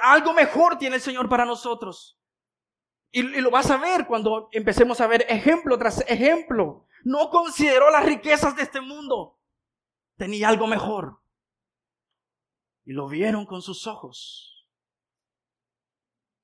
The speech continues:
Produce confianza. La fe real produce más confianza, más confianza, más confianza. Estos creyentes se habían alegrado por su sufrimiento y los padecimientos por el bien del evangelio.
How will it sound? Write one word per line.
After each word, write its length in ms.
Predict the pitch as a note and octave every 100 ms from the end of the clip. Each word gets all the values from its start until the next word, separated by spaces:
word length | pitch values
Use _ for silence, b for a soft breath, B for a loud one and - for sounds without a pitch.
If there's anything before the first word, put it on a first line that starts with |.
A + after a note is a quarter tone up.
| _ _ _ _ _ _ _
Produce 480 | C3+ C3+ C#3+ - C3+
confianza. 640 | C3+ B2+ C3+ C3+ B2+ B2
La 120 | A#2
fe 160 | A#2+ D3
real 320 | C#3 C3+ C#3+
produce 320 | C#3 C#3 E3
más 320 | C#3+ C#3 D3+ -
confianza, 580 | D3 C#3+ C3+ B2+ B2
más 320 | A#2+ D3 D#3 -
confianza, 540 | D3+ - C#3+ C3 B2+
más 260 | C#3 D#3 -
confianza. 560 | D#3 - C#3+ C3+ C3 b b b -
Estos 240 | F#3+ G3
creyentes 680 | G3+ E3+ G3 A#3 A3 D3+ C#3
se 80 |
habían 220 | C#3+ D#3+ D#3
alegrado 560 | D3 C#3+ D3+ E3+ E3
por 140 | B2+ C#3+
su 80 |
sufrimiento 640 | C#3 D#3 D3 D3+ F3+ F3+ D#3+
y 20 |
los 140 | D3+
padecimientos 1000 | D#3 C#3 C#3+ D3 E3 F#3 F3+ B2+ - _ _ _ _ _ _
por 160 | D3 D3
el 80 | C#3+
bien 280 | C#3 E3+ F3+
del 140 | D#3+
evangelio. 640 | D3 C#3+ - F#3 D3+ B2